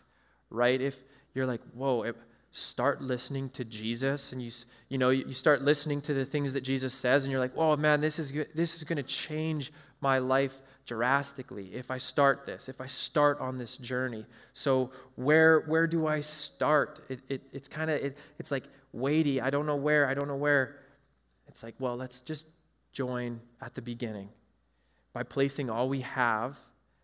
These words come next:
at this small hill outside Jerusalem where Christ Jesus was crucified, the cross.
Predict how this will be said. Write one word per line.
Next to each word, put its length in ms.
at 100
this 200
small 440
hill 460
outside 480
Jerusalem 720
where 100
Christ 480
Jesus 600
was 120
crucified, 680
the 80
cross. 720